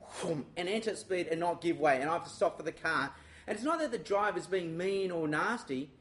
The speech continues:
He just has not seen me. I am invisible to car drivers. They've done studies on this. They say that car drivers just cannot see cyclists. So they, they,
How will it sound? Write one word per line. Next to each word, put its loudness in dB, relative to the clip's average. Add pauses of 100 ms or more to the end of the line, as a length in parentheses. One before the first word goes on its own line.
(300)
He 0
just -4 (160)
has -8
not -8
seen -4
me. -6 (100)
I 2
am 2 (140)
invisible 0
to -10
car -2
drivers. -2 (280)
They've 2
done 0
studies -2
on 0
this. -2 (280)
They 0
say 0
that -4
car -4
drivers 0
just -2
cannot -4
see 0
cyclists. -4 (320)
So 2
they, 4
they, 4